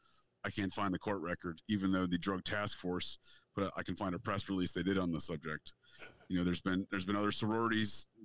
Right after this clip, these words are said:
uh, that have been, individuals have been busted for cocaine trafficking.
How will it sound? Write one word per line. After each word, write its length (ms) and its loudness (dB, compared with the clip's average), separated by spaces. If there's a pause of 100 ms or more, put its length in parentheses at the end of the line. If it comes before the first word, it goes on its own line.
(160)
uh, 120 2
that 120 0
have 120 2
been, 160 2 (300)
individuals 880 0
have 120 0
been 100 0
busted 300 -2
for 100 -6
cocaine 400 0
trafficking. 500 0